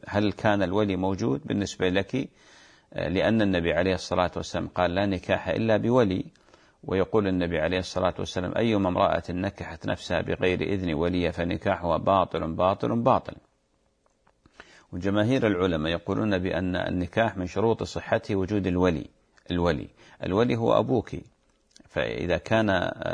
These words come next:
ميتا ينتقل إلى م-، من بعده، وهكذا. إذا ليس عندك ولي، ما عندك ولي أبدًا، آه، القاضي هو الذي يتولى، آه، تزويجك، فهو ولي من لا ولي لها. وفي أوروبا مثلًا، إذا لم يكن هناك قاضي مسلم،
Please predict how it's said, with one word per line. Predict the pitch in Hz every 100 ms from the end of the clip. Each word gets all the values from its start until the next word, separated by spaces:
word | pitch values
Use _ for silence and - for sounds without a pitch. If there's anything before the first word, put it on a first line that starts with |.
| 50
ميتا | 98 107 101 - 98 - - _ _ _ _ -
ينتقل | 80 - 95 87 123 - 98
إلى | - 87 95 113 -
م-، | 95 95 - 98
من | 98
بعده، | 107 95 67 82
وهكذا. | 82 98 110 - 78 - _ - - _
إذا | 113 98 104
ليس | 143 143 131
عندك | 113 104 104 98 -
ولي، | 98 92 82
ما | 78
عندك | 110 120 - -
ولي | 90 67 87
أبدًا، | 87 80 85 113 - _ 95
آه، | 87 87
القاضي | 90 - 131 101 92
هو | 98
الذي | 98 90 82
يتولى، | 80 - 90 98 92 110 117 - _ _ _ -
آه، | 85
تزويجك، | 82 101 90 95 82 50 - - -
فهو | - 87 92
ولي | 98 110
من | 104 98 95
لا | 95
ولي | 92 98 98 87
لها. | 80 78 78 _ - - -
وفي | - 117
أوروبا | 123 131 120 110
مثلًا، | 107 90 87 85
إذا | 85 92
لم | 101 110
يكن | 98 92
هناك | 92 90
قاضي | - 98 85
مسلم، | 90 98 - 87 123